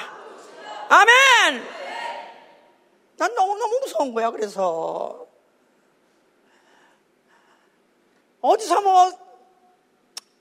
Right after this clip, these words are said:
기근이 나가지고 미국에서 뭐 삼 년 동안 무슨 그 바닥이 말라가지고 지금 현재 고기가 나가 너부러져 죽고 뭐 농사를 못 짓고 그러면 그걸 볼 때도 막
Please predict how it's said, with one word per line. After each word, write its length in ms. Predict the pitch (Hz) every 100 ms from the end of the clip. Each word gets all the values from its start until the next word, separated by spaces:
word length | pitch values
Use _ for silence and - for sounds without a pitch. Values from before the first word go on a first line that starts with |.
| _ _ _ -
기근이 300 | 370 359 349
나가지고 720 | 339 311 311 320 339 320 -
미국에서 500 | 277 339 330 330 330
뭐 120 | 330 330
삼 180 | 381
년 160 | 339 330
동안 260 | 339 320 311
무슨 320 | 311 330 320 - - - -
그 240 | 339 277
바닥이 340 | - 311 294 302
말라가지고 640 | 311 302 294 285 311 311
지금 240 | 311 311
현재 420 | 285 311 320 302 302 - _ _ -
고기가 260 | 285 302
나가 240 | 302 269 277
너부러져 400 | 277 277 277 277
죽고 600 | 240 - 285 294 285 - - - -
뭐 340 | 302 294 285 294
농사를 280 | 277 262 277
못 120 | 262
짓고 180 | 254 269
그러면 200 | 277 294
그걸 180 | 339 480
볼 140 | 587
때도 520 | 370 392 349 - -
막 300 | - - -